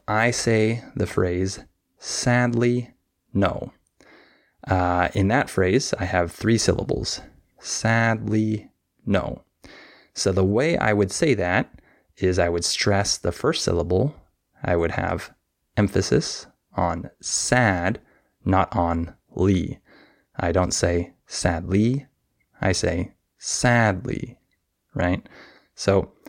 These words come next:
I stress that first syllable and I stress no. Sadly, no. So stress, and then not as much stress, and then stress.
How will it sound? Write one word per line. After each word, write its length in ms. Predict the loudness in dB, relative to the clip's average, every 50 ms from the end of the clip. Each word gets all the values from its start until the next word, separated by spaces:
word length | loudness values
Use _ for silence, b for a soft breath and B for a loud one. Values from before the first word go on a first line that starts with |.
| B B B B B B B -4
I 140 | -4 -4
stress 480 | -4 -6 -6 -4 0 0 0 0 0 -2
that 300 | -2 -2 -2 -2 -4 -6
first 420 | -8 -2 0 0 0 0 -2 -4
syllable 640 | -4 0 2 2 2 2 2 2 2 2 2 -2 b b b b b b b b b b
and 100 | -2 0
I 60 | 0 0
stress 640 | -2 -2 -2 -2 0 0 -2 -4 -6 -8 -12 -16 _ _ _ _ _ _
no. 460 | -2 0 2 2 2 0 -2 -6 -10 _ _ _ _ _ _ _ _ _
Sadly, 960 | -18 -14 -10 -8 -6 -2 0 2 2 2 2 2 2 2 2 2 0 -2 -6 _ _ _ _ _ _ _ 0
no. 340 | 2 4 4 2 0 -4 -10 -14 _ b b b b b b b b b
So 160 | -10 -10 -8 -4
stress, 880 | -4 -4 -4 -2 0 2 2 2 2 2 0 -2 -4 -6 -6 -8 -12 -16 _ _ _ _ _ _ _ _ _ _ _ -4
and 220 | -2 0 0 2
then 320 | 2 2 0 0 -4 -6 -10 _ _ _ _ _ -4
not 320 | 0 2 2 4 4 2
as 100 | 2 2
much 240 | 2 2 2 0 -4
stress, 540 | -4 0 2 2 2 2 0 -4 -8 -10 _ _ _ _ _ _ _ _ _ 0
and 100 | 2 2
then 100 | 2 2
stress. 580 | 0 -2 -2 -2 -2 -2 -4 -10 -10 -12 -14